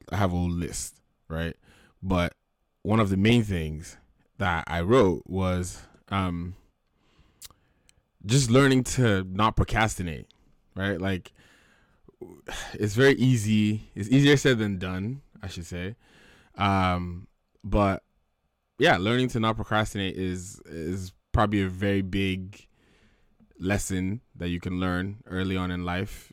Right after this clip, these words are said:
to, you know, on your path towards being successful. Um, another one is, like, learning to rest, you know, um, understanding that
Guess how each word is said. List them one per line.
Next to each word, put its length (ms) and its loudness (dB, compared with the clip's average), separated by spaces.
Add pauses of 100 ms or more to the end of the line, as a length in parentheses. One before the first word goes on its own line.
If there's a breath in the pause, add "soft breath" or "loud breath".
(120)
to, 360 -6 (180)
you 100 -8
know, 240 -8
on 100 -8
your 100 -4
path 460 -6
towards 320 -6
being 180 -6
successful. 680 -8 (720 soft breath)
Um, 640 0 (760)
another 280 6
one 200 6
is, 200 2
like, 360 -4 (300)
learning 340 2
to 140 0
rest, 640 0 (1000)
you 140 -4
know, 220 -2 (580 soft breath)
um, 680 2 (300)
understanding 680 2
that 380 2